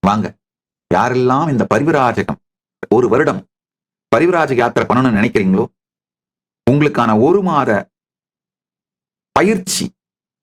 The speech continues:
டிசம்பர் ஒண்ணாம் தேதியிலிருந்து ஜனவரி ஒண்ணாம் தேதி வரைக்கும் கொடுக்குறேன். ஜனவரி ஒண்ணாம் தேதி கிளம்புங்க. வெறும் ஒரு வருஷம், ரெண்டாயிரத்தி இருபத்தி ஆறு வாழ்க்கையின் பரம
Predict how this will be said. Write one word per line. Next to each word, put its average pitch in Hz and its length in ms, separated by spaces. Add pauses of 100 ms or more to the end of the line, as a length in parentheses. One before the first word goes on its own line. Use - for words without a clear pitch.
(320)
டிசம்பர் 156 480
ஒண்ணாம் 156 320
தேதியிலிருந்து 127 500 (600)
ஜனவரி 165 360
ஒண்ணாம் 151 280
தேதி 131 180
வரைக்கும் 120 300 (720)
கொடுக்குறேன். - 320 (800)
ஜனவரி 190 360
ஒண்ணாம் 208 280
தேதி 135 200
கிளம்புங்க. 135 320 (180)
வெறும் 214 240 (140)
ஒரு 403 280
வருஷம், 185 340 (720)
ரெண்டாயிரத்தி 175 840 (320)
இருபத்தி 104 400 (120)
ஆறு 110 180 (1400)
வாழ்க்கையின் 165 720 (1900)
பரம 196 320